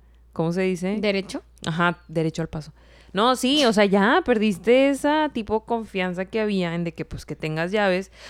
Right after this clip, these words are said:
Speaker 1: O sea, es que, o sea, sí, como que entiendo que la mamá de la chava, o sea, la suegra en este caso, pues sí se puede sentir mal de que, "No manches, mi hija se acaba de morir".
Speaker 2: O sea, sí, pero ya
Speaker 1: Pero
Speaker 2: están
Speaker 1: creo que está
Speaker 2: separados.
Speaker 1: per-, ajá, creo que está perdiendo como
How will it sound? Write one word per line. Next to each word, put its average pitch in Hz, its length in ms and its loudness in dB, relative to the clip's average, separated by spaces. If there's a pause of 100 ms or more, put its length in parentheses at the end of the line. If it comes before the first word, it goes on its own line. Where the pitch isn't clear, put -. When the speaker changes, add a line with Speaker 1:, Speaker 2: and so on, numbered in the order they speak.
(120)
Speaker 1:
O 254 100 4
sea, 285 100 4
es 285 120 0
que, 320 280 0 (680)
o 226 80 -4
sea, 240 160 -4
sí, 226 480 -4
como 185 200 -6
que 165 380 -4
entiendo 185 380 -2
que 254 100 -2
la 233 140 -2
mamá 170 680 -2
de 165 140 -4
la 156 120 -6
chava, 165 300 -4
o 147 60 -10
sea, 147 100 -8
la 143 120 -8
suegra 156 280 -2
en 156 80 -2
este - 140 -8
caso, 151 160 -8 (480)
pues 196 160 2
sí 190 120 -2
se 185 100 -2
puede 247 220 2
sentir 240 360 -2
mal 202 300 0
de 190 140 0
que, 160 280 -2
"No 175 160 -2
manches, 180 480 -2
mi 170 100 -4
hija 170 160 -8
se 180 100 -8
acaba 170 260 -6
de 170 200 -2 (300)
morir". 175 500 0
Speaker 2:
O 220 120 2
sea, 233 100 2
sí, 254 340 2
pero 233 140 6
ya 208 120 6
Speaker 1:
Pero 196 160 8
Speaker 2:
están 220 100 6
Speaker 1:
creo - 140 6
que 247 80 4
está 196 100 8
Speaker 2:
separados. 208 500 6
Speaker 1:
per-, 190 180 4
ajá, 147 380 -8
creo 165 200 0
que 170 60 -10
está 170 280 -4
perdiendo 180 800 -2
como 165 420 -6